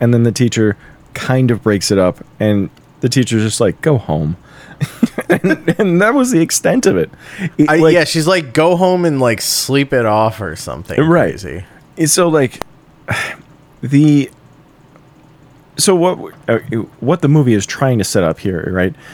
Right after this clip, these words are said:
Speaker 1: is that, uh, these visions are, uh, they're just, they're, like, torturing Jake, right? Like, he cannot get this shit out of his head. Uh, it, it,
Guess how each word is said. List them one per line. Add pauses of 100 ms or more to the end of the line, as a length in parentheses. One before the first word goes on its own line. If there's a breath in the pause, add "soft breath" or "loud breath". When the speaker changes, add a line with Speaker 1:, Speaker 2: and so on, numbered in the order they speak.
(200 loud breath)
Speaker 1:
is
that,
uh,
these
visions (480 soft breath)
are,
uh,
they're
just,
they're,
like,
torturing
Jake,
right?
Like,
he
cannot
get
this
shit
out
of
his
head. (480 loud breath)
Uh, (100)
it, (100)
it,